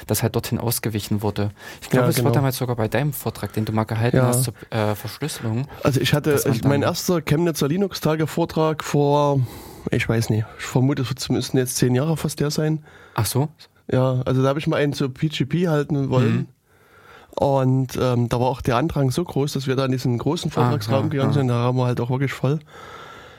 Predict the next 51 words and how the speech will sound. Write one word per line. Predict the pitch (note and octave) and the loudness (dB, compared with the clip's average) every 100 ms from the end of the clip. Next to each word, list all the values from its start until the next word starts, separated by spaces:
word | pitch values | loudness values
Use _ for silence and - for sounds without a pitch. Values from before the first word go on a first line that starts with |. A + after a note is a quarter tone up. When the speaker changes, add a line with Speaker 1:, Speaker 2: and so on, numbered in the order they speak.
| - | -6
Speaker 2:
Und | - C3 B2 A#2+ A#2+ - - | 0 4 4 4 2 -2 -6
es | A#2+ - | -4 0
war | C3+ | 2
halt | D#3 | 2
sehr | D3+ C3+ | 2 0
schön. | A#2+ D3+ C#3+ | 2 2 2
Also | A2+ A#2 | 0 -2
es | - - | -4 0
war | B2+ B2+ | 2 2
wirklich, | C#3 D3 B2+ - | 2 0 -2 -4
äh, | - - | -4 -2
auch | C#2+ B2+ - - _ | -2 -2 -8 -20 _
für, | - C#3 | 0 2
also | B2+ | 4
für | C3 | 2
mich | D#3 D#3 | 0 -2
unterhaltsam. | B2 B2 E3+ F3+ F#3 - - - | 0 0 0 -4 -4 -8 -20 -4
Speaker 1:
Ja. | A#2+ A2 A#2 G#2+ - | 2 4 2 0 -6
Speaker 2:
Und, | - B2+ B2 B2 | 0 2 4 2
ähm, | B2 A#2+ A#2 A#2 A#2 A#2 A2+ _ _ _ - - _ | 4 2 2 2 2 0 -2 _ _ _ -20 -20 _
Speaker 1:
Also | A#2 B2 | -2 0
ich | A2 | -2
find's, | - A#2 - | -2 -2 0
äh, | A2 G#2+ - | 0 2 2
auch | |
Speaker 2:
da, | - - - D3+ - - _ | 0 0 -6 -10 -14 -20 _
da | - A#2 | -2 2
war | C#3 B2+ | 2 2
wirklich | C3+ B2+ | 0 0
voll, | - A#2+ - | -2 -2 -2
also | - - | -4 -4
damals. | A#2 A#2 A#2+ | 2 4 4
Speaker 1:
Mhm, | A#2 | 0
Speaker 2:
Und | A2+ | 0
das, | G#2+ | 2
Speaker 1:
ja. | A2 G#2 - - - | 0 -2 -12 -14 -8
Speaker 2:
ich, | - - | -8 -2
im | A#2 | 0
letzten | A#2 D3 - D3+ | 2 0 0 0
Jahr | C3+ | 2
weiß | C3 F#3 | 2 0
ich | D3 | 0
gar | A#2+ | 0
nicht, | A2+ | 0
ob | - | 0
die | - | 0
mal | A#2 A2+ | 2 4
den | A2+ | 2
Raum | A2+ A2+ A2+ A2 | 2 2 2 0
ausgewichen | A2+ - B2+ A#2 A#2 | -4 -4 -4 0 -2
sind. | - A#2 | 0 -2